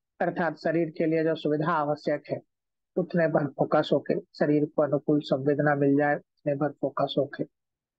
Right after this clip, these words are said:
शरीर को हम सजा सके, उतने पर फोकस होकर जिंदगी का प्रोग्राम बनाते रहते हैं।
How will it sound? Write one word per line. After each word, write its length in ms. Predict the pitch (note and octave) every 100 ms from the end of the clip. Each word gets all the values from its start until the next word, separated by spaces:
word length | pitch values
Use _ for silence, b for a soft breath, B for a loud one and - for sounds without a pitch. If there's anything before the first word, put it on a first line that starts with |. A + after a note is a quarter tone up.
| _ - - - _ _ _
शरीर 340 | - D3 C3+ -
को 100 | D3
हम 140 | C#3+
सजा 340 | C#3+ C#3 C#3
सके, 380 | C#3 D3 C#3+ C3+
उतने 540 | C#3 - - E3 D#3+ D3
पर 160 | C#3+
फोकस 420 | C#3+ D3 - D3 -
होकर 300 | B2+ - - _ _ -
जिंदगी 400 | D3+ C3+ C#3+ C#3+
का 120 | D3+
प्रोग्राम 520 | D3+ C#3 C3 C3+ C#3
बनाते 400 | C#3+ C#3 C3+ D3
रहते 300 | C3 C#3 -
हैं। 60 | -